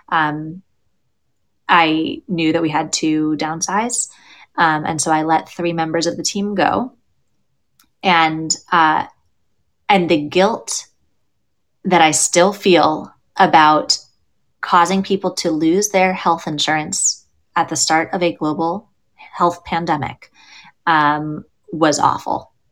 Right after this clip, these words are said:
like, truly, truly awful. Um, and explaining that to the rest of the team and trying to find the balance between, um, I, I think I was as open as I could have possibly been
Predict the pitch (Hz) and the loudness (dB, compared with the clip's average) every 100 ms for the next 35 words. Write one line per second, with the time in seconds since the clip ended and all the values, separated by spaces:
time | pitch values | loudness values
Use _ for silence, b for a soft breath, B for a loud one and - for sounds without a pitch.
0 | _ - 190 - - - - 226 214 208 | _ -6 -4 -4 -4 -4 0 4 6 6
1 | 202 185 165 143 143 147 151 143 B B | 4 2 2 4 2 2 -2 -2 B B
2 | B B - 165 156 156 151 156 _ _ | B B 0 2 2 0 -6 -10 _ _
3 | _ _ - 202 170 160 151 - - - | _ _ -2 2 4 2 0 -4 0 0
4 | - 190 185 185 175 165 156 151 - - | 2 2 4 2 2 4 6 6 2 -4
5 | - 170 156 156 185 185 - 190 165 175 | -6 -4 -4 2 2 2 0 0 2 0
6 | - 180 170 170 190 - _ B B B | 0 -2 -4 -2 -4 -6 _ B B B
7 | _ 185 170 160 160 - 170 165 156 160 | _ 0 2 2 -2 -4 -4 -4 -4 -4
8 | 151 147 151 165 - - - 165 156 151 | 0 0 2 -2 -6 -6 -6 -4 -4 -4
9 | 156 - b b _ - 160 147 156 156 | -8 -12 b b _ -4 -2 -2 -4 -8
10 | 175 _ _ _ _ _ _ _ _ _ | -12 _ _ _ _ _ _ _ _ _
11 | _ _ _ _ _ _ _ _ _ _ | _ _ _ _ _ _ _ _ _ _
12 | _ - - - 233 233 233 208 - 247 | _ -8 -4 2 2 4 2 2 0 2
13 | 233 202 185 180 175 165 - 185 180 180 | 2 4 4 4 4 2 2 0 2 0
14 | 180 170 160 160 - 165 160 - 170 - | 0 0 0 0 -4 -2 -4 0 -2 0
15 | 160 165 151 147 143 151 - | -4 -2 -2 0 -2 -2 -10